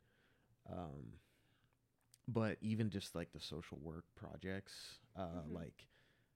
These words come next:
Speaker 1: parks, infrastructure, just to, like, the big thing there
Speaker 2: Try to
Speaker 1: was to
Speaker 2: find ways
Speaker 1: get
Speaker 2: to
Speaker 1: people
Speaker 2: stimulate.
Speaker 1: working.
Speaker 2: Yeah.
Speaker 1: And, uh, it can lead to quite a bit. I know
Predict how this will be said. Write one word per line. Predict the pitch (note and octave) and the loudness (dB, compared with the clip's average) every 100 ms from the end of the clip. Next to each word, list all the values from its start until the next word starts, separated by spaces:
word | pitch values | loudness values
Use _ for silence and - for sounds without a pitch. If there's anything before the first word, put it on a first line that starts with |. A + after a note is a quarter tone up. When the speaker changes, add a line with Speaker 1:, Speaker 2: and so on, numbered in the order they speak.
| _ - | _ -8
Speaker 1:
parks, | - F#2+ F2 F2 - - - | 2 4 4 0 -2 -6 -4
infrastructure, | - F#2 F#2 - F2 D#2+ - F2 F2+ | -4 -4 -4 -4 -6 -6 -4 -2 -2
just | F2 G2+ - | -4 -6 -2
to, | G2+ F2 E2 - | 0 0 -2 -4
like, | F#2 D#2+ - A#1 | -4 -4 -6 -6
the | G2 | -4
big | F2 G2 | -2 -4
thing | - F#2 F#2 | -2 -2 0
there | F2+ | 0
Speaker 2:
Try | F2+ | 0
to | |
Speaker 1:
was | F#2+ | 0
to | - | 0
Speaker 2:
find | G2 F2+ | -2 0
ways | F#2+ | 0
Speaker 1:
get | - | 0
Speaker 2:
to | - | -2
Speaker 1:
people | - F#2+ G2+ | 0 0 2
Speaker 2:
stimulate. | F3+ E2 D#2 E2 E2+ | 0 0 -2 -4 -2
Speaker 1:
working. | F#2+ F2 - A#1 A1 - | -2 -2 -6 -8 -10 -12
Speaker 2:
Yeah. | G#3 D#2+ - - - - | -6 -6 -6 -14 -16 -4
Speaker 1:
And, | F#2 F2+ F2 E2 E2 - _ _ _ _ _ _ - | -2 -2 -2 -4 -6 -10 _ _ _ _ _ _ -12
uh, | - - D2+ - - _ _ _ _ - - | -8 -6 -6 -8 -16 _ _ _ _ -20 -6
it | - G2+ | 0 0
can | - G#2 F2+ F2 F2 - F#2 | 0 -4 -4 -4 -8 -8 -6
lead | G2 F#2 | -4 -4
to | - | -8
quite | - - - | -6 -8 -8
a | - | -2
bit. | G2 F#2+ - | 0 0 0
I | F2+ | -2
know | F2 E2+ E2+ | -2 -4 -6